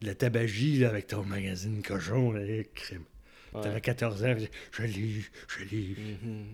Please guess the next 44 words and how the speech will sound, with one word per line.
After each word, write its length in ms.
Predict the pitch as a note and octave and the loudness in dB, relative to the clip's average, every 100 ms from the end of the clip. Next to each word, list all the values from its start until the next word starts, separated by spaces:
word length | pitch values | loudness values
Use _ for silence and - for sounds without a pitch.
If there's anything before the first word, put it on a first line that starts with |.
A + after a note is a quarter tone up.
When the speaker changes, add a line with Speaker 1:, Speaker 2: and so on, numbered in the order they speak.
| - | -12
Speaker 2:
Ah, 180 | A2 G#2+ - - _ - - | -10 -10 -14 -20 _ -20 -6
quand 140 | A#2 | -4
tu, 220 | A2+ - G#2+ | -4 -6 -4
quand 120 | A#2+ | -4
tu 100 | A2 | -2
fais 80 | A#2 | -2
le 80 | G#2 | -2
stepette 380 | - G#2+ A#2 G#2+ | -2 -2 -2 -2
des 80 | |
magazines 460 | A2 G#2 G2+ G2+ G2+ | -2 -2 -2 -2 -4
Sears 460 | - A2 G#2+ G#2 G2 | -4 0 0 0 -4
au, 180 | G2 A2 | -4 -4
euh, 160 | G2+ A2+ A#2+ - - | -4 -4 -6 -12 -12
au 60 | - | -6
magazine, 500 | G#2+ G2+ G2+ F#2+ G#2+ | -6 -6 -6 -8 -2
Speaker 1:
Ouais, 120 | B2 | 2
Speaker 2:
là, 40 | B2+ | 0
c'est 120 | - | -2
quelque 140 | - G2 | -8 -6
Speaker 1:
ça 60 | |
Speaker 2:
chose. 100 | - | -2
Speaker 1:
commence 220 | B2+ C3 | 0 -2
par 140 | B2+ G#2+ | -4 -8
Sears, 500 | - C3 C#3+ E3 D#3 | -4 -2 0 0 -2
Speaker 2:
Ouais. 60 | A2+ | -6
Speaker 1:
ensuite 240 | G#2 A#2+ | -8 -10
de 60 | A2 | -10
ça, 180 | - A#2+ | -10 -12
c'est 160 | - | -10
les, 300 | A2 A2 G#2+ | -10 -8 -8
ouais. 40 | G2+ F2+ - _ A#2+ | -10 -14 -20 _ -10
Speaker 2:
Ouais, 60 | A2 G#2+ | -8 -8
ouais, 60 | |
ouais. 60 | A2 F#2+ - - | -10 -12 -18 -8
Non, 160 | C3 D3+ | -4 -4
maintenant, 400 | B2 A2+ B2 C#3 | -2 -2 0 -2
c'est 160 | C#3 A2+ | -2 -4
assez, 400 | G2+ - C3+ B2+ | -2 0 2 4
euh, 160 | G#2+ G#2+ | 2 0
tu 100 | - | -2
commences, 500 | - A2+ A2+ A#2+ A#2+ | 0 2 2 0 -4
puis 140 | - - | -6 -4
c'est, 300 | A2 G#2+ G#2 | -2 0 0
euh, 360 | G2+ G2+ G2+ | 0 -4 -6